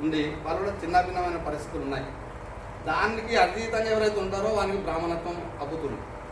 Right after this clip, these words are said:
ఆ బ్రాహ్మణ్యం అబ్బినప్పుడు వాడు ఏమైతే కొంత విశిష్టంగా ఉంటాడో, సమాజానికి భయపడో భక్తితోనో కొన్ని మనం ఆచరించాల్సినవి కొన్ని ఉంటాయి, ఆచరించకూడని కొన్ని ఉంటాయి.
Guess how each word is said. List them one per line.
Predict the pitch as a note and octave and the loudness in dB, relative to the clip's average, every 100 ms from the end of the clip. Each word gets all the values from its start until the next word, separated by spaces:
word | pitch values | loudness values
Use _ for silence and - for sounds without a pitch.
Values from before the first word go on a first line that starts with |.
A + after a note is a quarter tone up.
| - | -6
ఆ | C#3+ C#3+ | -4 0
బ్రాహ్మణ్యం | D3 E3+ F#3 F#3+ D#3 | 0 0 0 2 2
అబ్బినప్పుడు | D#3+ F3+ - G#3+ A3 | 2 2 2 4 4
వాడు | F#3 G3 | 4 2
ఏమైతే | G3 A#3 B3 | -2 0 0
కొంత | A#3 A3 F#3+ | 0 0 0
విశిష్టంగా | G3+ G#3 G#3 G#3 G3+ | -2 -2 2 4 4
ఉంటాడో, | F#3+ F#3+ F#3+ G3 - - - - - - | 4 2 2 0 -2 -10 -12 -12 -12 4
సమాజానికి | - G3 A3+ A3 A3 A3 A3 - | 6 8 6 6 4 2 0 2
భయపడో | E3 F#3 G3 G3+ G#3 A3 - D3 | 4 4 4 4 4 4 2 0
భక్తితోనో | D3+ F#3+ F#3+ F#3 G3 G3+ | 0 -2 0 2 2 0
కొన్ని | F#3 F3 | 0 0
మనం | E3+ D#3+ D3 | 2 2 2
ఆచరించాల్సినవి | - F#3 F#3+ F#3+ F3 - F3+ E3+ | 2 2 2 6 6 4 -2 -2
కొన్ని | E3+ D#3+ | -2 0
ఉంటాయి, | E3+ E3+ | 2 2
ఆచరించకూడని | E3 E3 F3 F3 E3 E3+ E3+ | 2 0 -2 -4 -2 -2 0
కొన్ని | D#3+ D3+ C3+ | 2 2 0
ఉంటాయి. | C#3 | -2